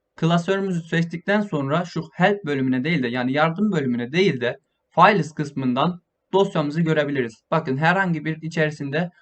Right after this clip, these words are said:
dosya yok. Hemen bir dosya oluşturalım. New diyelim. File diyelim. Gördüğünüz gibi Python dosyamızın içerisine deneme nokta P Y yazalım. Ve dosyamız buraya geldi.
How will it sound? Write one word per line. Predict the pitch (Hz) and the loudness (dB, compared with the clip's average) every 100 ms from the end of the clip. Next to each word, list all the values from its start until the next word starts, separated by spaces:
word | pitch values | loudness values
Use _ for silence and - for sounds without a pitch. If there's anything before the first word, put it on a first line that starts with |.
| _ _ | _ _
dosya | 175 165 165 | -2 0 2
yok. | 160 143 127 - _ _ _ _ - - _ | 2 0 -2 -8 _ _ _ _ -20 -20 _
Hemen | 208 208 175 | -2 0 2
bir | 185 175 | 0 0
dosya | 156 156 185 | -2 0 0
oluşturalım. | 175 135 - 123 127 147 - _ _ | -2 -4 -2 0 0 -4 -12 _ _
New | 165 196 160 | 0 2 2
diyelim. | 131 123 135 170 - _ _ _ | 0 0 0 -4 -6 _ _ _
File | - 185 170 131 | 2 4 2 0
diyelim. | 120 123 156 156 _ _ _ _ _ _ _ _ _ _ _ _ | -2 -2 -6 -12 _ _ _ _ _ _ _ _ _ _ _ _
Gördüğünüz | 165 170 170 180 156 | 0 2 2 -2 -2
gibi | 139 135 - _ _ | -4 -6 -14 _ _
Python | 160 170 156 | 0 2 -2
dosyamızın | 143 135 135 151 160 | -4 -4 -6 -2 -2
içerisine | 156 151 131 131 120 156 170 _ _ _ _ _ _ _ _ _ _ | -2 0 -2 -2 -2 -2 -4 _ _ _ _ _ _ _ _ _ _
deneme | 143 151 165 180 190 | -2 2 2 2 2
nokta | 165 - 165 165 - - _ - | 0 2 0 0 -8 -20 _ -14
P | - 151 | 0 2
Y | 151 160 139 131 | 4 2 0 -4
yazalım. | 113 139 120 117 170 170 _ _ _ _ _ _ _ _ _ 160 | -6 -4 -2 -2 -4 -6 _ _ _ _ _ _ _ _ _ -2
Ve | 190 196 | -2 -2
dosyamız | - 185 - 135 147 | 2 2 2 -2 -2
buraya | 143 139 160 | -4 -2 2
geldi. | 156 127 110 | 2 0 -2